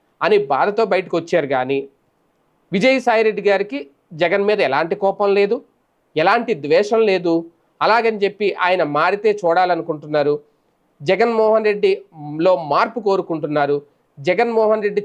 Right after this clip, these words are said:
చుట్టూ ఉన్న కోటరీ ఎవరైతే ఉందో వాళ్ళను గుర్తించి ఇమీడియట్గా వాళ్ళని గనక సరైన ట్రాక్లో పెడితే పార్టీ బాగుపడుతుంది అని ఆశిస్తున్నారు. అంతే తప్ప జగన్మోహన్ రెడ్డి మీద విజయసాయిరెడ్డికి వ్యక్తిగతంగా కోపం కానీ, ద్వేషం కానీ,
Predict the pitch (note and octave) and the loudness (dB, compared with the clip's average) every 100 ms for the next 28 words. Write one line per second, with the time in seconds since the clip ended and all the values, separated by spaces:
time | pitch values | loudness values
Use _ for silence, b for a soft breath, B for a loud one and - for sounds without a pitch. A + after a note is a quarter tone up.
0 | G3+ G3+ G#3 F#3 F3+ E3 C3+ _ F3 F#3 | -4 -2 2 2 2 0 -4 _ 0 0
1 | G#3+ A#3+ G3+ E3 F3+ G3 F#3+ F#3+ E3+ E3 | 2 0 0 0 0 -2 -2 -2 0 0
2 | D3+ D3+ D3 C#3+ E3+ - A#3+ A#3 A3+ F#3+ | 2 0 -2 -4 -6 -4 -6 -4 -6 -4
3 | F#3 G3+ G3 F#3 D#3 C#3+ D#3+ F#3+ F3+ F3 | 0 0 0 0 0 0 0 0 -2 -2
4 | F3 F3 - b b _ F3+ A3 B3 A3+ | 0 -2 -4 b b _ 2 4 2 0
5 | - F3 - G3 F#3 E3 E3 D3+ - D#3+ | -2 -2 -2 -4 -4 -4 -2 -2 0 0
6 | E3+ G#3 D#3+ D#3 E3+ E3 D3+ D3+ D3 E3+ | 0 -2 0 0 0 -2 -4 -4 -6 -4
7 | F3+ E3+ E3+ F3+ - C3 A#2+ - D#3 D#3+ | 0 0 0 -4 -12 -12 -10 -12 -8 -2
8 | G#3+ F#3 F3+ G#3 C#3 b b b - E3 | 0 0 0 0 0 b b b -4 0
9 | G#3 A#3 A3+ G#3 G#3 G#3 F#3+ F#3 F3+ F#3 | 0 0 0 2 0 0 -2 -2 -2 0
10 | B3 E3+ D#3 F#3+ F#3 F3+ E3 D#3+ E3 G#3+ | 0 -2 -2 0 0 0 0 -2 -6 -6
11 | D3 C#3 G3+ G3 G3 E3+ D#3 C3+ D#3 E3 | -8 -4 -2 0 -2 0 0 0 -2 -2
12 | F3+ E3 E3+ F3+ C#3+ C#3 E3 F3 E3 D#3+ | -2 0 -2 -2 -4 -2 -2 -2 0 0
13 | E3+ | 0